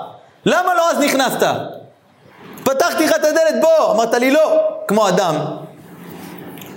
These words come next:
יקבע עם חבר שלו בשמונה, הוא אוסף אותו פה, ל-, לא יודע מה, ל-, לאיזה אירוע, שיעור תורה.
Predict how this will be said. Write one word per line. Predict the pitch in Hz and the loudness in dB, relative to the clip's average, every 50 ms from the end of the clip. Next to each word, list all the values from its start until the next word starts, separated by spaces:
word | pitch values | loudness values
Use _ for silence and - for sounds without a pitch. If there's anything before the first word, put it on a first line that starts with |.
| - - - - | -20 -16 -8 -2
יקבע | 135 139 139 170 208 | 0 2 2 2 2
עם | 202 175 | 2 2
חבר | 175 185 196 185 | 0 0 0 0
שלו | - 180 170 | 0 0 0
בשמונה, | 160 151 156 170 170 165 139 110 - - | 0 0 0 0 0 0 0 -2 -4 -4
הוא | - 135 | -2 0
אוסף | 143 147 180 180 180 | 0 0 0 0 0
אותו | 170 160 160 147 151 | 0 0 0 0 0
פה, | 160 151 | 0 2
ל-, | 143 139 139 127 | 2 2 2 2
לא | 127 | 2
יודע | 131 127 127 120 | 2 2 2 2
מה, | 120 120 117 | 2 2 2
ל-, | 117 117 113 113 110 107 107 - - - - | 2 2 0 0 -2 -2 -4 -8 -10 -8 -4
לאיזה | 117 123 120 135 131 | -2 0 2 2 2
אירוע, | 139 151 151 120 110 - - - - - - - - - - - | 2 2 2 2 0 0 -2 -4 -6 -12 -14 -16 -20 -16 -14 -8
שיעור | - - 185 175 - 185 | -2 0 0 2 2 2
תורה. | 175 147 127 - | 2 2 0 -2